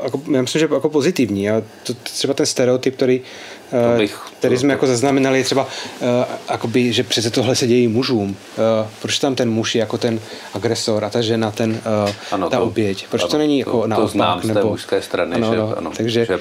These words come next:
Speaker 2: pro-, proč to
Speaker 1: no.
Speaker 2: není genderově vyvážené?
Speaker 1: No a pak je ta realita těch devadesát, eh, procent
Speaker 2: Devadesát
Speaker 1: žen.
Speaker 2: jest.
Speaker 1: Takže a t-, t-, tak už pak jakoby snad,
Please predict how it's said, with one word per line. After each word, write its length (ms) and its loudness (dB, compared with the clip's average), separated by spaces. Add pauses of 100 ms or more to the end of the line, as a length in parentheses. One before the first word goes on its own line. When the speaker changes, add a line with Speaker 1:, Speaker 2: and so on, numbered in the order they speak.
(120)
Speaker 2:
pro-, 160 0
proč 320 -2
to 60 -4
Speaker 1:
no. 80 2
Speaker 2:
není 260 2
genderově 480 0
vyvážené? 540 0 (600)
Speaker 1:
No 120 0
a 40 0
pak 160 0
je 60 2
ta 120 2
realita 340 2
těch 180 -4
devadesát, 600 0
eh, 600 0
procent 360 0
Speaker 2:
Devadesát 200 0
Speaker 1:
žen. 200 0
Speaker 2:
jest. 100 -6 (540)
Speaker 1:
Takže 560 0 (580)
a 80 -4
t-, 60 -14 (540)
t-, 200 -8
tak 180 -4
už 120 -4
pak 160 -6 (120)
jakoby 360 -2
snad, 380 -2